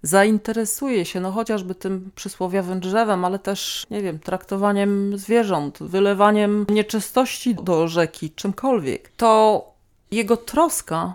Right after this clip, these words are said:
właśnie i też zdawanie sobie sprawy z konsekwencji takich, takich niby niewielkich czynów, które ktoś gdzieś robi,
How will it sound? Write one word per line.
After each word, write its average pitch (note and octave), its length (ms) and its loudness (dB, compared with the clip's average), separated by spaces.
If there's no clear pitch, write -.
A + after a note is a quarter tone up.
właśnie - 500 -8
i F3+ 220 -8
też - 440 -6
zdawanie G#3 420 0
sobie G3 260 -4
sprawy F#3 440 -4
z - 160 -10
konsekwencji G3+ 840 -2
takich, - 600 -14
takich G#3+ 360 -8
niby A3 200 0
niewielkich A3 600 0
czynów, B3+ 360 -4
które - 240 -12
ktoś - 340 -10
gdzieś - 320 -12
robi, F3 340 -6